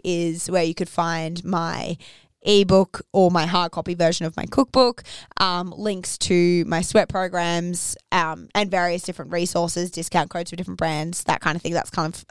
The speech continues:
a better hub if you just want really direct answers. But my Instagram's where I update everything daily. Almost too much. I get comp-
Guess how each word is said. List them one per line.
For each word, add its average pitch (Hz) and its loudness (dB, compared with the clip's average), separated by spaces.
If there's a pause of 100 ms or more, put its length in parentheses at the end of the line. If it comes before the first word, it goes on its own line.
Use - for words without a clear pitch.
a - 0
better 165 0
hub 160 -2
if - -8
you 160 -8
just 170 -6
want - -6
really 147 -2
direct - -6
answers. - -6
But - -2
my 175 -2
Instagram's 165 -6
where 165 -4
I 165 -4
update 160 -4
everything 170 -8 (600)
daily. 214 0 (520)
Almost 196 4
too 226 6
much. 196 -2
I 185 -2
get 190 -4
comp- 214 -4